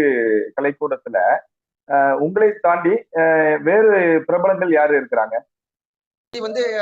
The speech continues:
Speaker 2: இந்த அமைப்பின் பொதுச் செயலாளர் டாக்டர் அலெக்ஸ் ராஜ் இருக்காப்ல, அது இல்லாம டாக்டர் பாண்டியன்,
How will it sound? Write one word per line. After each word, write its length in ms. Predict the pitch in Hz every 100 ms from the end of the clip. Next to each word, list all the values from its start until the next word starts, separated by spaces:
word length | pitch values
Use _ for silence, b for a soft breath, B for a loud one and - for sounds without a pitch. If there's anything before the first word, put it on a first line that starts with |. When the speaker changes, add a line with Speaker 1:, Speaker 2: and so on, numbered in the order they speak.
| 196
Speaker 2:
இந்த 220 | 196 196
அமைப்பின் 360 | 180 214 226 208
பொதுச் 200 | 202 190
செயலாளர் 440 | 214 202 190 196
டாக்டர் 300 | 180 180 202
அலெக்ஸ் 440 | 170 170 196 -
ராஜ் 160 | 196 185
இருக்காப்ல, 360 | 170 156 127 139 202 _ _ _ _ _ _ _ -
அது 120 | 170
இல்லாம 240 | 185 190 202 185 180 175 170 170 165 165 165 165 160 -
டாக்டர் 260 | 170 170
பாண்டியன், 540 | 165 175 190 175 175